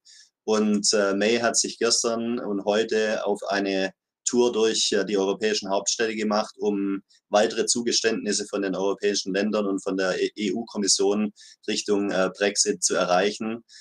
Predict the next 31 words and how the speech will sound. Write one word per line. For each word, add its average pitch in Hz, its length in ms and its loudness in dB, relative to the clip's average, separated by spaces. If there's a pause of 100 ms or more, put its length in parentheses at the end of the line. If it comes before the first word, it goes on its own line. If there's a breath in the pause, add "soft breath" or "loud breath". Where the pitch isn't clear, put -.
(180 loud breath)
Das 104 100 0
scheint 104 420 0
nicht 107 200 -2
besonders 104 320 0
erfolgreich 104 580 0
gewesen 104 400 0
sein. 104 460 2 (280 loud breath)
Kannst 113 280 2
du 120 40 2
uns 107 140 2
da 104 140 4
auf 117 160 2
den, 117 400 -2
äh, 104 220 4
letzten 110 400 0
Stand 120 360 0
bringen 120 180 0
und 104 140 -4
vor - 140 0
allen 107 160 2
Dingen, 110 400 -4
äh, 92 220 -4
was 101 240 2
kann 110 140 0
das 107 140 -2
für - 140 -2
Auswirkungen 104 840 0
in 104 180 -4
Großbritannien 98 640 -2
selbst 101 460 -2
haben? 78 340 -6